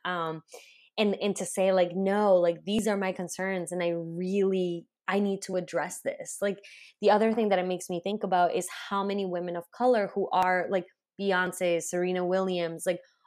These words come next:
all of these women's ha-, all of these women have experienced issues when it comes to giving birth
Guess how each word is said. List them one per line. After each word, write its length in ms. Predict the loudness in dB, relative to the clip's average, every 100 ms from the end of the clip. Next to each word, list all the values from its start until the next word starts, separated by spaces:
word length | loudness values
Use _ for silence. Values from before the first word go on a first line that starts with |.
| 2
all 200 | 4 4
of 80 | 0
these 200 | -2 0
women's 320 | 0 0 -2
ha-, 240 | -6 -8 -4 0
all 160 | 2
of 120 | 2
these 180 | -2 -4
women 480 | -2 -2 -2 -6 -10 -10 -4
have 180 | -2
experienced 840 | -2 -8 -8 -4 -2 -2 -4 -8 -6
issues 680 | -6 -4 0 0 0 -4 -8 -16 -20 -20 _ _
when 220 | 0 2 2
it 120 | 0
comes 260 | -2 -2
to 100 | -2
giving 400 | -2 0 0 -2 0
birth 380 | 2 4 4